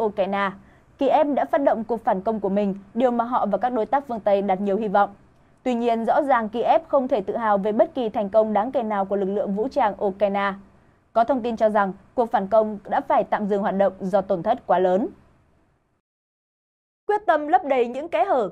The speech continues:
có thể giúp Nga lách các lệnh trừng phạt, Liên minh châu Âu E U hôm qua nhất trí áp gói trừng phạt mới lên Moscow nhằm ngăn chặn các quốc gia hiện đang giúp đỡ nước này đối phó với các lệnh cấm vận và cắt đứt các kênh thương mại mà Moscow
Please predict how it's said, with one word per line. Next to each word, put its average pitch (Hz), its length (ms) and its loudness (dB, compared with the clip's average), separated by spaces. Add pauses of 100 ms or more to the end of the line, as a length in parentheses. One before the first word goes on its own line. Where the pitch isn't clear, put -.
có 226 120 -2
thể 247 220 0
giúp 262 200 -8
Nga 226 320 -4
lách 311 300 -6
các 339 120 -4
lệnh 277 180 -6
trừng 208 220 -8
phạt, 202 220 0 (360)
Liên 247 200 2
minh 233 120 -4
châu 240 140 -2
Âu 226 180 2
E 226 160 0
U 226 260 0
hôm 226 200 -4
qua 214 240 0
nhất 302 240 -6
trí 247 260 -8
áp 339 240 -2
gói 240 140 0
trừng 247 180 -8
phạt 220 180 -6
mới 202 240 -4
lên 254 200 -6
Moscow 214 540 -4 (280)
nhằm 233 300 -4
ngăn 226 140 -6
chặn 208 300 -8
các 330 240 -6
quốc 370 140 -4
gia 233 240 -2 (220)
hiện 220 280 -4
đang 220 200 -4
giúp 302 180 -10
đỡ 247 160 -4
nước 349 140 -8
này 214 360 -8
đối 208 240 -6
phó 214 280 -4
với 214 120 -8
các 320 160 -8
lệnh 240 160 -8
cấm 214 180 -8
vận 262 160 2 (260)
và 240 240 -2
cắt 302 220 -6
đứt 392 140 -8 (100)
các 320 200 -8
kênh 208 200 -6
thương 202 180 -6
mại 190 280 -8
mà 196 240 -6
Moscow 196 560 -4